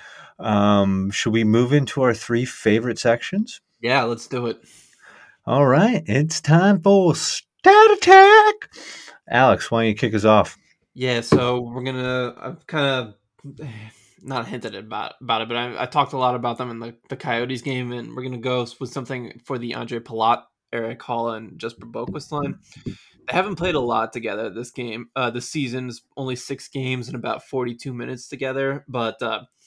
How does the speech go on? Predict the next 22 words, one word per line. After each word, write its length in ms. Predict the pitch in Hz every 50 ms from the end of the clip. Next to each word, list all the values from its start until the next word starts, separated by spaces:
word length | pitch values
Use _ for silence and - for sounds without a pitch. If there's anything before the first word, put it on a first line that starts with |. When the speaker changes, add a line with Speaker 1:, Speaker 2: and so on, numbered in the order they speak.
| _ _ _ _ _ _ _ _ _ _ _
Speaker 2:
the 60 | 117
Devils 320 | 104 123 131 135 139 123
are 60 | 123 117
really 400 | 110 117 117 120 120 123 127 120
controlling 500 | - 135 120 - 139 117 113 113 110 107
play 260 | _ - 110 110 120
when 220 | 123 127 127 123
these 220 | 123 127 127 123 -
three 200 | - 135 135 131
are 120 | 131 131
on 140 | 131 135 127
the 140 | 123 120 120
ice. 200 | 127 135 135 135
They 120 | - 127
have 160 | 120 117 104 -
a 60 | 113
seventy-seven 840 | - - - - - 131 117 120 123 120 - - 117 113 120 120 117
point 240 | - 117 101 101
eight 120 | 98 95 67
expected 540 | - - - - - 120 113 _ - 110 110
goals 300 | 113 107 110 117 123 -
percentage, 800 | _ - 127 - - 143 135 135 135 127 127 127 - - - -